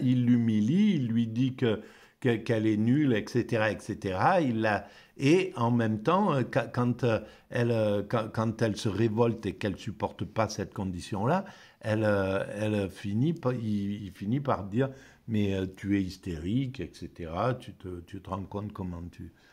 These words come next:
voilà. Bon, donc, bref, on est dans ce, dans, dans cette chose-là. Mais qui c'est qui va pouvoir lui dire, « C'est pas sa cour ».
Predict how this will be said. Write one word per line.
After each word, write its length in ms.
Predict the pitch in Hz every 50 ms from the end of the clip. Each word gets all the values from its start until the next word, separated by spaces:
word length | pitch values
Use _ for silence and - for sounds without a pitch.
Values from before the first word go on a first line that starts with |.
| _ _ _
voilà. 220 | 101 92 80 - - _ _ _
Bon, 160 | - 104 92 - - - _ _
donc, 260 | 117 113 135 120 120 - -
bref, 360 | 113 110 120 113 - - - - _ _ _ _ _ - -
on 220 | 110 104 110 123
est 100 | 127 143
dans 220 | 139 123 131 113 113
ce, 200 | 107 - - 127
dans, 480 | 120 110 110 117 113 107 104 101 95
dans 260 | 101 107 101 98 98 95
cette 240 | - 117 98 -
chose-là. 320 | - 98 90 80 92 87 87
Mais 100 | 98 101
qui 220 | - - 151 143
c'est 180 | 143 - 156 -
qui 140 | - 127 110
va 140 | 113 104
pouvoir 420 | 98 - - 131 117 120 131 107 101
lui 180 | 101 92 95
dire, « 240 | 92 101 131 185 196 196 - - - - _
C'est 140 | - 117 110
pas 200 | - - 151 143
sa 160 | - 175 147
cour ». 400 | - - 135 131 127 - -